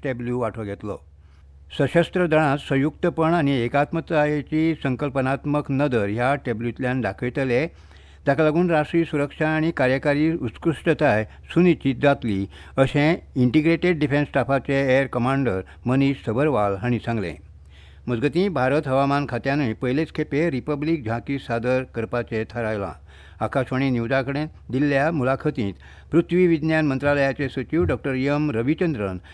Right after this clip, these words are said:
हांणी फाटल्या एकशे पन्नास वर्सांचो समृद्ध इतिहास दाखोवपी हो अभिमानाचो खीण आसा, अशें म्हळां.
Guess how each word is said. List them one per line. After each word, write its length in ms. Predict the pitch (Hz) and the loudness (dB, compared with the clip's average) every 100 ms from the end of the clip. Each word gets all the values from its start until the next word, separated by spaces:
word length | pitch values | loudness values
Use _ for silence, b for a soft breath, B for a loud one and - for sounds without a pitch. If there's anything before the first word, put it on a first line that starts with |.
| B | B
हांणी 260 | 127 151 180 | 2 2 2
फाटल्या 360 | 147 123 135 | -2 -4 0
एकशे 200 | 131 - | -2 -2
पन्नास 400 | 143 139 165 170 160 | -4 -2 0 -2 -2
वर्सांचो 480 | 135 147 135 151 151 | -6 -4 -4 -4 -4
समृद्ध 400 | 139 123 135 139 | -4 -6 -4 -4
इतिहास 480 | 123 104 143 151 147 | -4 -4 0 0 -2
दाखोवपी 540 | 113 107 151 - 98 101 B B | -6 -4 -6 -4 -6 -6 B B
हो 260 | 135 147 160 | 0 2 2
अभिमानाचो 640 | 117 127 170 151 139 143 | 2 2 2 0 -4 -6
खीण 280 | - 127 127 | -6 -6 -4
आसा, 360 | 120 123 151 | -4 -4 -4
अशें 180 | 147 - | -4 -6
म्हळां. 240 | 110 107 | -4 -4